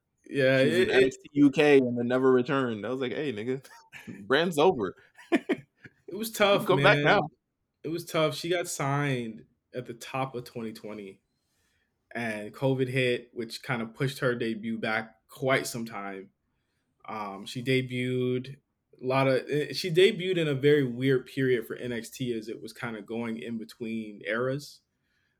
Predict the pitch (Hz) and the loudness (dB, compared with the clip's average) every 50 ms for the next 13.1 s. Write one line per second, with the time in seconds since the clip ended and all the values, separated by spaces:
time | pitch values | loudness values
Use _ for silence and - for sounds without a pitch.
0 | _ _ - 117 117 113 107 98 90 90 127 120 117 113 117 135 170 _ _ _ | _ _ -12 -10 -8 -8 -8 -8 -8 -8 -8 -8 -8 -10 -12 -12 -16 _ _ _
1 | _ _ _ _ - 135 117 123 123 120 117 113 113 131 135 139 131 123 117 113 | _ _ _ _ -8 -6 -4 -4 -4 -4 -4 -6 -4 -2 -2 -2 -2 -2 -2 0
2 | 123 127 131 120 - - 120 120 113 110 110 - 120 117 113 113 113 104 101 101 | 2 2 2 0 -2 -6 -6 -6 -6 -6 -6 -6 -6 -6 -6 -6 -6 -8 -8 -8
3 | 95 - - _ _ _ _ _ _ _ _ _ _ _ _ _ _ _ - 120 | -10 -14 -18 _ _ _ _ _ _ _ _ _ _ _ _ _ _ _ -16 -14
4 | 127 - - 127 117 - 120 113 110 - _ _ _ _ - 139 127 123 123 117 | -10 -4 -4 -4 -2 -2 -6 -8 -8 -10 _ _ _ _ -4 -4 -2 -2 -4 -6
5 | 117 117 113 - 113 120 113 110 110 107 - - _ _ _ _ _ _ _ _ | -8 -8 -10 -10 -8 -8 -8 -6 -8 -10 -12 -14 _ _ _ _ _ _ _ _
6 | _ _ _ _ - 120 120 - 139 131 127 - 113 117 120 117 113 - 120 113 | _ _ _ _ -14 -12 -8 -4 -4 -4 -4 -4 -4 -4 -4 -4 -6 -8 -10 -12
7 | 110 - - 131 120 117 110 110 107 110 110 107 110 107 107 - - 98 110 107 | -10 -8 -8 -6 -6 -6 -6 -8 -8 -10 -12 -12 -12 -14 -14 -14 -14 -12 -12 -10
8 | 98 92 95 104 107 104 - 107 - - 147 143 135 131 135 135 135 131 131 131 | -12 -12 -14 -12 -12 -12 -10 -8 -2 0 2 2 2 2 2 2 2 2 0 -2
9 | 107 120 123 123 123 123 120 117 117 117 120 120 117 - - - - 113 120 - | -2 -2 -2 -2 -2 -2 -2 -4 -4 -6 -6 -6 -8 -10 -12 -12 -8 -8 -8 -6
10 | - 139 110 110 107 107 107 123 131 131 113 110 120 123 120 117 107 101 101 95 | -6 -4 -4 -4 -4 -4 -2 -2 -2 -2 -2 -2 -4 -4 -4 -4 -6 -6 -8 -10
11 | - - 117 113 113 - 117 110 110 110 107 117 113 107 107 - 110 107 104 104 | -10 -10 -10 -10 -10 -10 -12 -12 -12 -14 -12 -10 -10 -10 -10 -10 -8 -8 -8 -10
12 | 104 - _ _ _ _ _ _ _ _ _ _ - 104 110 113 110 104 101 - | -10 -14 _ _ _ _ _ _ _ _ _ _ -12 -8 -8 -6 -6 -8 -12 -14
13 | - 135 | -18 -20